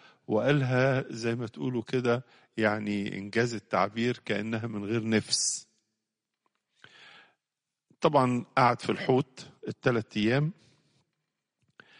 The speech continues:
العبارة نفسها أرجوك تاخدها، وعشان تعرف رسالة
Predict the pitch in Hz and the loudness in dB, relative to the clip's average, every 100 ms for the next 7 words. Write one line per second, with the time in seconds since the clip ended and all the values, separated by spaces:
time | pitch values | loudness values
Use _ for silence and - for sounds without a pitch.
0 | - - _ _ _ _ _ _ _ - | -20 -20 _ _ _ _ _ _ _ 0
1 | 117 107 117 160 180 165 139 127 - 156 | 4 6 6 6 6 4 2 0 2 4
2 | 139 151 - _ _ _ _ - 120 113 | 4 2 -2 _ _ _ _ -2 0 0
3 | 147 160 - 110 143 143 135 143 - _ | -4 -6 -6 -4 -4 -2 0 -2 -2 _
4 | _ _ _ _ _ _ _ - 107 110 | _ _ _ _ _ _ _ -6 0 2
5 | 110 107 104 - - 101 - 147 143 - | 2 0 -2 -4 -2 -2 2 0 0 0
6 | 151 131 104 - - _ _ _ 104 98 | 0 2 0 -4 -16 _ _ _ -6 0
7 | 139 151 131 | 2 2 0